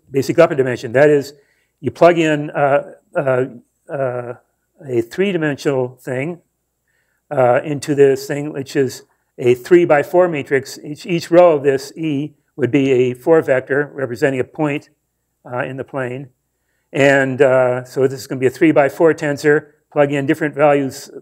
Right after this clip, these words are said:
for that. And so this maps P two space, that is our projective plane, into P three space, which is a three-dimensional projective plane. Um,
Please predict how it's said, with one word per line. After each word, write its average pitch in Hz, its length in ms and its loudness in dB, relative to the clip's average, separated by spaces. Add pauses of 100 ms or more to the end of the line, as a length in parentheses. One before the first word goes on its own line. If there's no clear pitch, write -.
(120)
for 120 160 -12
that. 151 320 4
And 143 100 -14
so 151 120 0
this 165 160 0
maps 151 300 -2
P 151 140 -12
two 202 200 -6
space, 127 360 -4
that 143 140 0
is 139 160 2
our 127 140 0
projective 156 500 -2
plane, 135 320 -10
into 135 460 -8 (360)
P 143 140 -2
three 185 220 -4
space, 127 340 -2
which 147 160 -8
is 117 140 -6
a 120 200 -2
three-dimensional 135 520 -6
projective 117 400 -10
plane. 127 300 -18 (1040)
Um, 135 320 2